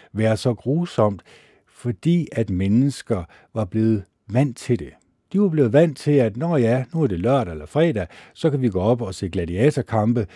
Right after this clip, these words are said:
så er det "Og det er jo faktisk i den her uge, at, øh, kristne, de bliver flået levende, øh, af løverne. Det bliver rigtig spændende. Det bliver altid, det bliver lige, som det skal være." Altså,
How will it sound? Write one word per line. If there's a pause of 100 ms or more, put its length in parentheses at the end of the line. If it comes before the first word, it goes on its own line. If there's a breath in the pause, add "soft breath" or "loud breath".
(140 loud breath)
så
er
det
"Og
det
er
jo
faktisk
i
den
her
uge,
at,
øh,
kristne,
de
bliver
flået
levende, (500 loud breath)
øh,
af
løverne. (360 soft breath)
Det
bliver
rigtig
spændende. (280 soft breath)
Det
bliver
altid,
det
bliver
lige,
som
det
skal
være." (640 soft breath)
Altså,